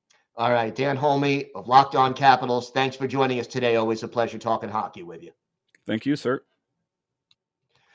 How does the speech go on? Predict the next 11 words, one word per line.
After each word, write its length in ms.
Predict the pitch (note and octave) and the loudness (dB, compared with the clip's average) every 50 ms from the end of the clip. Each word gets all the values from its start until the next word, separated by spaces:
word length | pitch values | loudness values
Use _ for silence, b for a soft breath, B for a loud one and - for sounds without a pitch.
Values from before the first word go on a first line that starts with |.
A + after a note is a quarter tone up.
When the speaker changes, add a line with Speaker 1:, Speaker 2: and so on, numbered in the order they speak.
| _ _ _ | _ _ _
Speaker 1:
Today's 320 | - C#3+ D3 D#3 D3+ C3 D3 | 2 6 6 8 8 8 8
episode 460 | D3 C3 C#3+ C3 - D#3+ D#3+ E3 D3+ | 8 8 6 4 6 8 8 8 6
is 100 | C3+ G#2+ | 2 2
brought 320 | F2+ C#3 D3+ D#3 D3+ D3 | 6 10 10 10 10 8
to 80 | - D3+ | 6 4
you 100 | D3+ C#3+ | 2 6
by 160 | A#2+ C#3+ D3 | 6 6 6
your 140 | C#3+ C#3 C#3 | 8 6 4
friends 340 | G#3 - D#3+ D#3 D#3 B2+ B2+ | 4 4 4 4 4 2 0
at 180 | A#2+ - - | -2 -2 0
FanDuel. 680 | - D#3 E3+ F#3+ F#3+ F#3+ E3 C#3+ D#3 D3+ D#3 D#3+ D#3 D#3+ | 0 2 4 4 2 2 2 0 2 2 4 2 2 0